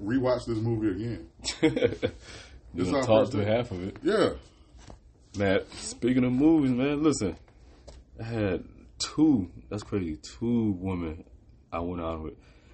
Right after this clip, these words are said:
Speaker 2: They was like, "Listen, if you do movie dates, we going to iPic."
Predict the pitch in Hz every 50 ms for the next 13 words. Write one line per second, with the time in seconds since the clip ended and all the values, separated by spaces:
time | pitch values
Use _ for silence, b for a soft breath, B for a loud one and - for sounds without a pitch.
0 | b b - 101 98 95 87 90 87 85 82 - 87 98 95 - 92 85 85 87
1 | - 107 107 110 104 98 95 101 104 107 98 98 95 101 101 98 95 92 - 101
2 | 98 95 101 92 85 85 - - 80 87 80 - - 78 -